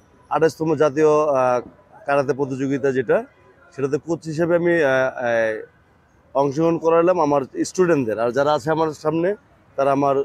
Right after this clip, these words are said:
সিনিয়র স্টুডেন্ট, পাশাপাশি, আহ, এখানে, আহ, ফেডারেশন কাপে, আহ, গোল্ড মেডেল আছে সুমনের, আর ন্যাশনালে, আহ, পদক আছে, আহ, রৌপ্য আছে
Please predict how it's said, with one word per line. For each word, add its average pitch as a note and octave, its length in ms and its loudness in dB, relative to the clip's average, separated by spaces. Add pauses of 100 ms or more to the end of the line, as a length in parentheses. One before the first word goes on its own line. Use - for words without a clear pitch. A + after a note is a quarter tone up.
(140)
সিনিয়র E3+ 420 0
স্টুডেন্ট, G3 340 0
পাশাপাশি, F#3 560 2
আহ, - 580 -6
এখানে, D3 580 2
আহ, C#3 60 0 (680)
ফেডারেশন D#3+ 380 2
কাপে, F3+ 380 0
আহ, C#3+ 180 2 (640)
গোল্ড E3 180 0
মেডেল F3 240 0
আছে E3+ 180 -2
সুমনের, E3+ 460 0 (720)
আর A#2+ 240 -2
ন্যাশনালে, D#3 720 4
আহ, C#3 540 0
পদক D3+ 260 0
আছে, D#3+ 240 0
আহ, A2+ 1120 -6
রৌপ্য D3 280 0
আছে D3+ 340 -2